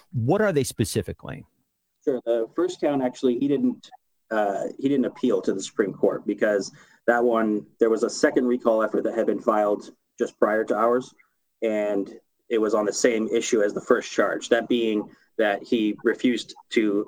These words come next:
Speaker 2: enforce the law related to, uh, coronavirus and the stay home, stay healthy orders. Um, the charge there being that he is the chief law enforcement officer for the county. His job is to enforce the law, not to interpret the law. And I think that,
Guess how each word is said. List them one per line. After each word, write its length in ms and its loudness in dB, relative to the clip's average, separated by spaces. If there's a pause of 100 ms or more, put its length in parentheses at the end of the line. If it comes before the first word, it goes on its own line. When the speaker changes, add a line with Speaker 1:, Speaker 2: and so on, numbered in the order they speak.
Speaker 2:
enforce 380 0
the 100 0
law 240 0
related 500 0
to, 320 0 (320)
uh, 140 -4 (120)
coronavirus 680 0 (200)
and 280 -4
the 180 -6
stay 180 0
home, 160 -2
stay 200 0
healthy 260 0
orders. 380 -4 (560)
Um, 420 0 (240)
the 260 0 (200)
charge 300 0
there 180 2
being 260 2
that 140 0
he 240 2
is 120 0
the 80 -4
chief 240 -2
law 140 2
enforcement 400 0
officer 340 -2
for 140 2
the 80 -4
county. 480 -2
His 200 0
job 280 2
is 160 -2
to 240 0
enforce 380 -2
the 100 -4
law, 220 -2
not 240 -2
to 100 0
interpret 400 -6
the 60 -20
law. 240 -12 (420)
And 140 2
I 60 0
think 240 -2
that, 200 0